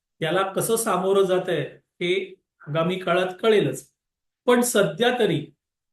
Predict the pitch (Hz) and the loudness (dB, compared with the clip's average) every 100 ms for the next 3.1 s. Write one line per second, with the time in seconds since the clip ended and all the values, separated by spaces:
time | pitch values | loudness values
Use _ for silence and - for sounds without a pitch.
0 | _ _ _ _ - 165 165 - 214 208 | _ _ _ _ -8 -6 -4 -2 0 0
1 | 151 147 143 170 175 175 175 151 156 156 | 0 -2 0 -2 -4 -4 -4 -4 -4 -6
2 | 170 151 139 143 160 - - 107 113 101 | -6 -4 -2 -2 -2 -4 -6 -6 -6 -10
3 | - | -14